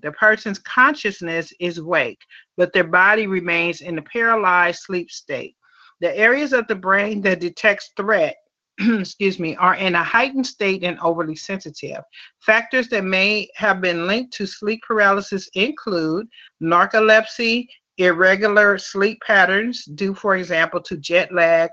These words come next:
or shift work, sleeping on your back, and I don't sleep on my back, um, a family history of sleep paralysis. Okay, so there's more to this article, but I just want to, um,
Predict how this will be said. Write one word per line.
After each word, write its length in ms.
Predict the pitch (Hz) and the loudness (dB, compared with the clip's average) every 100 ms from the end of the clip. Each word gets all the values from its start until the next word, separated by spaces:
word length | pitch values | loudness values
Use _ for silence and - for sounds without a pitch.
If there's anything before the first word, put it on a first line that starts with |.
| - | -4
or 140 | 160 | -4
shift 400 | - - 240 107 | -4 -4 -6 -8
work, 360 | 139 135 156 - _ _ _ _ _ | -6 -4 -4 -6 _ _ _ _ _
sleeping 440 | - - 196 196 185 | -10 -2 0 0 2
on 160 | 170 | 2
your 120 | 165 147 | 2 2
back, 440 | 156 175 190 202 _ | 4 4 4 -2 _
and 160 | 170 165 | -6 0
I 80 | 175 | 0
don't 140 | 165 | -2
sleep 220 | - 165 156 | -6 -10 -8
on 120 | 147 | -8
my 120 | 147 | -8
back, 320 | 147 135 - - _ - | -8 -8 -10 -14 _ 0
um, 340 | 170 160 156 | 4 4 4
a 80 | 160 | 2
family 460 | - 208 214 226 | 4 4 6 4
history 500 | 202 208 196 185 170 | 4 2 0 -2 0
of 140 | 131 156 | 0 -2
sleep 260 | - 156 151 | -4 -8 -8
paralysis. 760 | 143 139 139 135 190 156 - - | -6 -2 -2 -4 -8 -12 -12 -4
Okay, 320 | 180 180 127 | -4 0 -2
so 180 | 135 170 | -2 -2
there's 340 | 170 190 196 | 2 2 2
more 300 | 185 190 202 | 0 4 4
to 160 | 208 220 | 4 0
this 220 | 175 165 | 0 0
article, 640 | 175 180 185 180 190 185 180 - - - | 4 4 4 4 4 6 4 0 -18 -2
but 180 | - 196 | 2 6
I 160 | 196 226 | 6 4
just 340 | 247 277 269 - | 0 -4 -4 -2
want 360 | 226 220 202 - | 2 4 2 -4
to, 680 | - 220 196 185 170 143 - | -4 0 0 0 -2 -4 0
um, 720 | 175 170 165 151 143 135 160 | 4 6 6 4 0 -4 -12